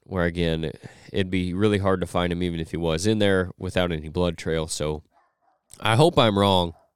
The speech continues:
And again, I apologize for the dog barking because I'm having to do this in the middle of the day, so,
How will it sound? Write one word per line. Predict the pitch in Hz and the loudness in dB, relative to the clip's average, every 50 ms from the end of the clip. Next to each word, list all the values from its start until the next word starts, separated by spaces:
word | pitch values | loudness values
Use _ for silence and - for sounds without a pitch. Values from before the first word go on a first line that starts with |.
| _ _ _ _ _ _ _ _ _ _ _ _ _ _ _ _ _ _ _ _ _ _ _ _ _ _ _ _ _ _ _ - | _ _ _ _ _ _ _ _ _ _ _ _ _ _ _ _ _ _ _ _ _ _ _ _ _ _ _ _ _ _ _ -4
And | 101 98 | -2 0
again, | 98 98 101 98 95 | 0 2 2 2 2
I | 92 | 0
apologize | 90 - - 110 107 98 101 92 85 | -2 0 0 0 0 2 2 0 0
for | - - 85 | -2 -4 -6
the | 80 | -4
dog | 80 82 82 82 78 | -2 -2 -2 -2 -2
barking | 80 80 - - 80 80 | -2 -4 -4 -4 -6 -8
because | 80 80 85 78 82 | -6 -4 -4 -4 -2
I'm | 85 90 | -2 0
having | 110 113 98 87 | 0 0 -2 -4
to | 85 87 | -4 -2
do | 98 98 | -2 -2
this | 90 85 - | -2 -2 -4
in | 90 | -6
the | 87 87 | -6 -4
middle | 87 90 90 87 82 | -2 -2 -2 -2 -4
of | 80 | -4
the | 80 82 | -2 -2
day, | 82 82 82 | -2 -2 -2
so, | - - 80 78 - | -4 -4 -4 -4 -6